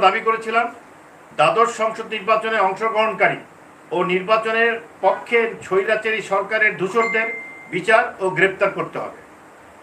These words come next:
হাসিনার জুলুমের শিকার ক্ষতিগ্রস্ত ব্যক্তি ও প্রতিষ্ঠানের থানাভিত্তিক তালিকা প্রস্তুতকরণ, জনস্বার্থে অতি গুরুত্বপূর্ণ টপ টেন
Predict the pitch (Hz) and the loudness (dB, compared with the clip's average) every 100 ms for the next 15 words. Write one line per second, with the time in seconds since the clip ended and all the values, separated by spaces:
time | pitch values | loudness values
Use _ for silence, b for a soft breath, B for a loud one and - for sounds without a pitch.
0 | - - - 143 208 220 226 147 185 220 | -20 -20 -4 -2 -2 2 2 4 2 2
1 | 233 233 220 233 226 - - - - - | 0 -2 -6 -2 -2 -4 -20 -20 -20 -4
2 | 190 208 226 226 226 190 196 - 214 185 | -2 -2 -2 -2 0 0 -2 -2 -6 -4
3 | 196 202 - 214 220 - - - 247 220 | -8 -10 -8 -8 -8 -16 -20 -20 -10 -4
4 | 226 220 - 196 202 185 - 233 - - | -2 -4 -4 2 2 0 -8 -12 0 0
5 | 196 202 202 196 190 - - 220 220 254 | 2 2 0 0 -4 -6 -10 0 0 0
6 | - - - - - - 170 226 220 233 | -8 -20 -20 -20 -12 -2 0 0 -2 -4
7 | 240 240 - - 180 175 180 233 - 214 | -4 -6 -6 -8 -6 -2 -2 -2 -10 -6
8 | 220 220 214 - - - - - - 196 | -4 -2 -4 -4 -10 -20 -20 -10 2 2
9 | - - 202 208 | 2 -4 0 0